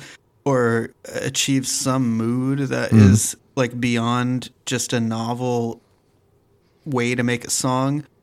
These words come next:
Speaker 1: And then I think he just naturally became, uh, more interested in that. Like, how can I just do that full time? And then,
Speaker 2: Sure.
Speaker 1: of course, he does. But,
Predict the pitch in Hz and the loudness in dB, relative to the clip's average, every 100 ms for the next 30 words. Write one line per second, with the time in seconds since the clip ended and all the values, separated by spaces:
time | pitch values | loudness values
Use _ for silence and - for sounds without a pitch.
0 | _ _ - 135 139 165 156 175 170 185 | _ _ -2 0 2 2 0 -2 -4 -2
1 | 160 160 139 120 139 143 147 120 - 131 | -2 -2 -2 -2 -2 -2 -4 -4 -2 -2
2 | 123 117 - _ _ _ _ - 131 123 | -2 -6 -12 _ _ _ _ -4 -2 -2
3 | 110 131 135 156 123 117 127 - 123 117 | -2 0 2 2 0 -2 -6 -6 -4 -2
4 | 120 143 120 127 117 - 131 139 147 127 | 0 0 -2 -4 -4 0 0 0 0 0
5 | 120 - 127 127 139 135 - 127 - 120 | -4 -2 -2 2 0 0 -6 -8 -6 -6
6 | 107 - - _ _ 127 127 127 95 92 | -6 -10 -12 _ _ 0 2 4 4 2
7 | - 135 131 143 131 151 127 - - - | -4 -2 0 0 2 0 0 -6 -10 -12
8 | _ 139 127 120 | _ 2 2 -2